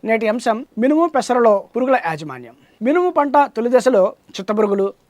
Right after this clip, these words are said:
రసం పీల్చు పురుగులు, తర్వాత దశలో లద్దె పురుగులు మరియు మామిడికాయ మచ్చల పురుగులు నష్టం కలుగజేస్తున్నాయి.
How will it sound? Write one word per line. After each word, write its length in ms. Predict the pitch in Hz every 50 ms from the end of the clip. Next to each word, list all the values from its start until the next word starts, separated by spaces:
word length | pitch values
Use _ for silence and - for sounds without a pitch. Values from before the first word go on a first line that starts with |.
| _ _ _ -
రసం 220 | 175 - 220 220 202
పీల్చు 240 | 214 208 185 - 196
పురుగులు, 380 | 190 185 190 190 185 190 190 - _ _ _ - 233
తర్వాత 300 | 233 254 294 302 277 285
దశలో 440 | 262 226 220 240 233 208 170 160 - _ 196
లద్దె 200 | 196 196 196 226
పురుగులు 500 | 233 214 208 208 202 196 196 208 208 - _ _ -
మరియు 400 | 196 185 190 185 185 180 175 - _ _ _ _ -
మామిడికాయ 360 | 202 208 254 277 254 285 269
మచ్చల 280 | 240 196 175 - 214 220
పురుగులు 440 | 190 202 190 185 185 185 185 220 269
నష్టం 260 | - 160 - - 202
కలుగజేస్తున్నాయి. 720 | 180 170 170 165 156 147 143 - - 151 143 127 120 -